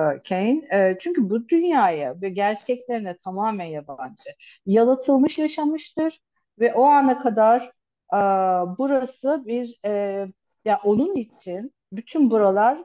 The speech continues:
kafasız bir dünyadır. E, ilk bölümdeki o öğrenme, aydınlanma, aydınlatma yarışı burada kötülük yarışına döner.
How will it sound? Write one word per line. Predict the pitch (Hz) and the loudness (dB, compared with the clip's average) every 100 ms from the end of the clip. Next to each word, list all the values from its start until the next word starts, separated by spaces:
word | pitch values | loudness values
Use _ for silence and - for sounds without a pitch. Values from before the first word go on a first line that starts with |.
| - | -10
kafasız | 226 233 226 240 226 | -8 -8 -10 -10 -10
bir | 208 180 | -10 -12
dünyadır. | 175 170 160 139 139 - _ _ _ _ _ _ _ _ _ - | -12 -10 -6 -6 -8 -20 _ _ _ _ _ _ _ _ _ -4
E, | 190 180 180 180 | 0 2 0 2
ilk | 349 330 | 0 2
bölümdeki | 262 247 240 233 233 - 285 320 - - | 0 2 2 -2 -4 -6 -4 -4 -6 -6
o | 208 202 | -6 -4
öğrenme, | 208 220 226 220 214 202 196 190 - | -2 0 2 0 -2 -4 -8 -10 -4
aydınlanma, | 185 202 190 208 202 196 185 185 175 175 175 | -2 0 -4 -6 -6 -4 -6 -6 -10 -12 -4
aydınlatma | 180 190 202 220 208 190 185 - 170 160 165 - _ _ | -2 0 -2 -6 -8 -6 -8 -10 -8 -8 -8 -14 _ _
yarışı | 202 226 196 190 - 214 320 - _ _ _ _ _ _ _ _ - | -4 -2 -2 -6 -6 -6 -6 -8 _ _ _ _ _ _ _ _ -12
burada | 196 294 277 214 254 381 - - _ | -6 -2 -2 0 -2 -2 -8 -20 _
kötülük | 240 233 262 285 - | -10 -8 -10 -12 -10
yarışına | 185 165 - 156 156 | -10 -10 -14 -14 -12
döner. | 156 143 135 185 - | -12 -10 -10 -12 -18